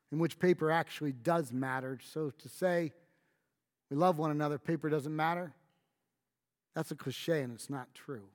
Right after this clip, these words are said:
In fact, statistics for those who live together are abysmal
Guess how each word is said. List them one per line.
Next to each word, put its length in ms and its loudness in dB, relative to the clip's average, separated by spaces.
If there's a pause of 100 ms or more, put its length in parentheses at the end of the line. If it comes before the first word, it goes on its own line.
(1700)
In 60 -8
fact, 320 2
statistics 840 -2
for 80 -6
those 380 0
who 120 -6
live 280 -2
together 520 -6 (1200)
are 220 -8 (420)
abysmal 800 0